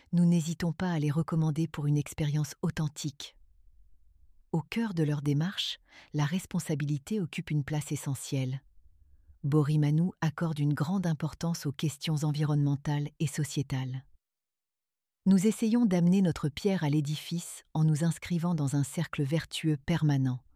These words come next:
souligne Frédéric Casteja. « C'est primordial pour l'avenir de nos enfants. »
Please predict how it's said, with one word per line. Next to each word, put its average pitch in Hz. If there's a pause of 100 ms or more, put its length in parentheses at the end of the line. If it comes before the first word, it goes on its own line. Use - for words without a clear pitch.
(140)
souligne 143
Frédéric 135
Casteja. « 131 (640)
C'est -
primordial 147
pour 139
l'avenir 135
de 139
nos 139
enfants. » 131